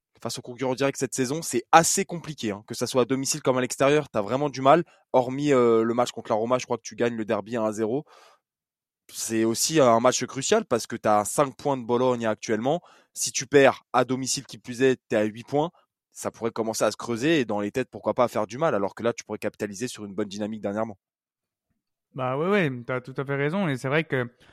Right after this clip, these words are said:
Speaker 2: pour en revenir au mercato, comme tu disais, c'est sûr que la, la perte de Milinkovic-Savic, fallait le remplacer, hein. C'est sûr que c'est ça aussi, ça, ça a pas fait avancer, euh, rapidement les choses. Mais là, je trouve que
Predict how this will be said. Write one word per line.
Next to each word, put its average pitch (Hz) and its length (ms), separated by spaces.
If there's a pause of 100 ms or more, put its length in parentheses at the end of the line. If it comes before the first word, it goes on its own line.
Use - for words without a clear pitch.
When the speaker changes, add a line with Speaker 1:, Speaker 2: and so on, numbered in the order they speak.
(200)
Speaker 2:
pour 131 80
en 131 60
revenir 143 280
au 139 80
mercato, 139 460
comme 131 180
tu - 100
disais, 156 160
c'est 143 140
sûr 147 220
que 135 100
la, 113 260 (420)
la 135 100
perte 165 240
de 143 80
Milinkovic-Savic, 143 840
fallait 135 200
le 147 60
remplacer, 131 420
hein. 151 80
C'est 123 120
sûr 135 160
que - 60
c'est 123 100
ça 139 180
aussi, 135 260
ça, 110 260 (480)
ça 120 200
a 117 40
pas 139 180
fait - 140
avancer, 131 460
euh, 117 320
rapidement 127 400
les 127 120
choses. 196 280
Mais 135 120
là, 160 120
je - 60
trouve 160 180
que 139 260